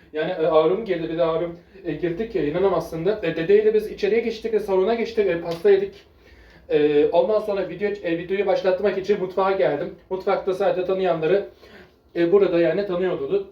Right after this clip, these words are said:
E, ben, e, burada görmüş olduğunuz gibi mutfak bayağılık oldukça da bayağılık iyi yani öyle diyeyim beyler. Bayağılık oldukça da iyi beyler arkadaşlar.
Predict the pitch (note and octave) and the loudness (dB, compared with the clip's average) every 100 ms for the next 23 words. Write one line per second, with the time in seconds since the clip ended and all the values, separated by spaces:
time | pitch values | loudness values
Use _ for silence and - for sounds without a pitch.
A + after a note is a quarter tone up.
0 | D#3 D3 D3 D3 F3 G3 E3 D#3 F3 F#3+ | -4 -2 0 -2 -2 -4 -6 -8 -4 -4
1 | F3+ F3 E3+ E3+ F3+ F3+ F3+ D#3+ D#3 D#3+ | -4 -4 -6 -4 -4 -4 -4 -2 0 0
2 | D#3+ F3+ F#3 F3+ E3 E3 - F#3+ E3+ D#3 | -2 -8 -6 0 0 -2 -6 -2 2 2
3 | D#3+ F3 F3 - D#3 D3+ - - _ _ | 2 -2 -2 -2 0 0 -2 -6 _ _
4 | - - _ D3 F#3 E3 D#3 F#3 - F#3 | -20 -20 _ 0 4 4 2 -2 -2 -2
5 | F3 D3+ C3+ E3+ F3+ F3 E3+ D3 C#3 C3+ | 0 -2 -2 -2 -2 0 0 -2 -4 -4
6 | C3+ D#3+ F3+ - F3+ D#3+ C#3+ D3+ F3+ F3 | -2 0 -2 -2 2 2 2 2 0 0
7 | - C#3+ F#3 F3+ D#3+ C#3 B2+ A#2 - - | -4 -2 0 0 -2 -2 -2 -4 -6 -4
8 | D#3+ D3 - | 2 2 2